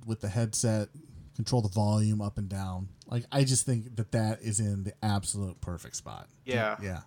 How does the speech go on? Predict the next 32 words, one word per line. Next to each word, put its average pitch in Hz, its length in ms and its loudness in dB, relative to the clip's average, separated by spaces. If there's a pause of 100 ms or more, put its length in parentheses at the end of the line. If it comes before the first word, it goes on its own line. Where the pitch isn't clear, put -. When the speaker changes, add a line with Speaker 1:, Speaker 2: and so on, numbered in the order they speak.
(560)
Speaker 2:
Um, 120 640 0
for, 135 560 2
on 131 220 0
the 123 100 -2
con-, 120 320 -8 (120)
on 120 220 -4
the 113 80 -4
cables. 156 680 -4 (440)
Speaker 1:
Mm-hmm. 196 200 -10 (400)
Yeah, 170 120 -2 (100)
on 113 80 -2
the 123 60 0
cable. 110 260 2
Speaker 2:
Yeah. 110 300 2
Speaker 1:
Yeah. 117 140 0 (360)
Speaker 2:
Yeah, 135 340 2
it, - 220 -6
and 143 100 0
it 131 140 0
sits 156 320 -2
right 127 240 2
at - 200 -6
the, 110 380 0
the 117 140 -2
level, 117 560 0 (680)
and, 110 520 -2 (1200)
you 135 80 0
know, 127 120 4
it'll 117 140 0
control 123 400 -4
your 113 160 -4
earpieces. 135 840 -4